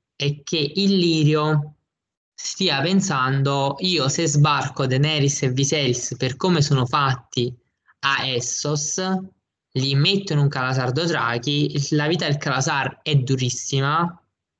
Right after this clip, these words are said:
Daenerys è piccola, si dice che è gracile qua, che mangia troppo poco, che ha i seni piccoli, che non ha il ventre largo",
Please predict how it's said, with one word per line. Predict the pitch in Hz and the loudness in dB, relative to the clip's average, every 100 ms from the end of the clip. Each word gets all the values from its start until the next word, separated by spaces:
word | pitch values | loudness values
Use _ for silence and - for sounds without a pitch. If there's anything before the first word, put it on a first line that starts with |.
| _ | _
Daenerys | - 143 160 196 170 147 147 - | -4 0 2 2 0 -2 -4 -4
è | 139 - 160 151 | -6 -4 -6 -4
piccola, | 175 170 - 131 120 117 127 | -4 -6 -4 -4 -2 -2 -4
si | 123 | -4
dice | 135 131 | -2 -2
che | 123 123 | -2 -2
è | |
gracile | 120 143 131 113 120 117 | -2 -2 -4 -4 -4 -6
qua, | - 117 | -4 -4
che | 113 | -4
mangia | 117 143 160 143 | -2 -2 0 0
troppo | 123 147 147 139 | 2 0 0 -2
poco, | 131 147 120 120 117 | 0 0 2 2 0
che | 117 | -2
ha | |
i | 117 | -2
seni | 160 151 | 0 0
piccoli, | 135 127 - - 113 120 120 - _ _ _ _ | 0 -4 -6 -2 0 0 -2 -8 _ _ _ _
che | - 127 | -6 -2
non | 143 | 0
ha | 156 | 0
il | 151 | 2
ventre | 143 151 147 143 | 2 0 0 0
largo", | 135 123 120 120 127 151 165 | 0 0 -2 -2 0 -2 -4